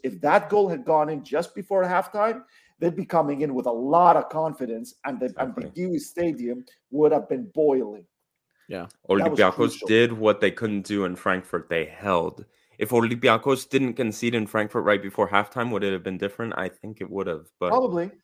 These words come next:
Speaker 1: Prob-, that's,
Speaker 3: Probably.
Speaker 1: that's
Speaker 2: They
Speaker 1: why they lost in Frankfurt. Exactly. Very good, Labro.
Speaker 2: Yeah.
Speaker 1: That's why they lost.
Speaker 2: I,
Speaker 1: And
Speaker 2: I
Speaker 1: they
Speaker 2: said
Speaker 1: didn't
Speaker 2: it at
Speaker 1: have a
Speaker 2: halftime. I
Speaker 1: hold on in, uh, Areskaiki.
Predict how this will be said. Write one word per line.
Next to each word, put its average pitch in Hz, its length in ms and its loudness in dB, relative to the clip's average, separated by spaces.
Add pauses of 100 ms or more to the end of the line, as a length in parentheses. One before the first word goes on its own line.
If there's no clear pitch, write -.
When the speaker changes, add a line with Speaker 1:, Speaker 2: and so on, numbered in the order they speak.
(100)
Speaker 1:
Prob-, 170 180 -2
that's, 165 100 -4
Speaker 3:
Probably. 220 360 6
Speaker 1:
that's 277 280 6
Speaker 2:
They 220 60 -2
Speaker 1:
why 190 180 12
they 151 160 2
lost 143 340 8
in 135 100 -10
Frankfurt. 135 440 -8
Exactly. 151 540 2
Very 202 300 0
good, 123 160 -4
Labro. 101 320 -8
Speaker 2:
Yeah. 151 100 -2
Speaker 1:
That's 190 120 0
why 175 120 2
they 131 160 0
lost. 131 260 2
Speaker 2:
I, 123 80 2
Speaker 1:
And 135 240 2
Speaker 2:
I 190 120 4
Speaker 1:
they 185 100 4
Speaker 2:
said 233 160 6
Speaker 1:
didn't 196 160 6
Speaker 2:
it 226 60 8
at 233 120 4
Speaker 1:
have 269 100 6
a 196 40 -4
Speaker 2:
halftime. 240 200 4
I 254 120 4
Speaker 1:
hold 247 160 -2
on - 0 -
in, - 0 -
uh, 240 460 -6
Areskaiki. 240 540 -4